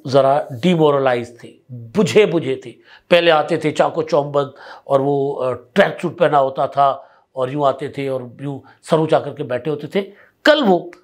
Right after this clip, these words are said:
परेशान नज़र आए और होंगे भी। जैसे जैसे हुकूमतें बन जाएंगी, जैसे जैसे गर्मियाँ आएंगी, जैसे जैसे अब दिन आगे जाएंगे, जैसे जैसे इमरान खान साहब को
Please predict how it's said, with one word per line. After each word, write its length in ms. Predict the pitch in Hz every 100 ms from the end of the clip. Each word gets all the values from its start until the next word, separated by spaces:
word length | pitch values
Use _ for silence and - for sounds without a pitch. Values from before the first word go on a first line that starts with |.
| _ _
परेशान 400 | 156 151 151 139
नज़र 200 | 127 139
आए 100 | 196
और 60 | 233
होंगे 420 | - 226 233 302
भी। 240 | 190 156 _ _ _ _ _ _ -
जैसे 260 | 220 226 294
जैसे 200 | 262 247
हुकूमतें 420 | 214 240 240 220
बन 160 | 214
जाएंगी, 360 | 220 233 233 247
जैसे 280 | 208 - 233
जैसे 260 | 233 214
गर्मियाँ 880 | 240 151 147 220 311 285 - - _ _
आएंगी, 520 | 180 214 208 214 226 - _ _ 175
जैसे 260 | 202 247
जैसे 220 | 247 240
अब 100 | 233
दिन 180 | 185 226 - -
आगे 320 | 180 196 269
जाएंगे, 520 | 202 190 180 170 190 - _ -
जैसे 220 | 180 202
जैसे 220 | 226 220
इमरान 300 | 220 165 190
खान 200 | 190 196
साहब 260 | 202 208 196
को 380 | 196 220 220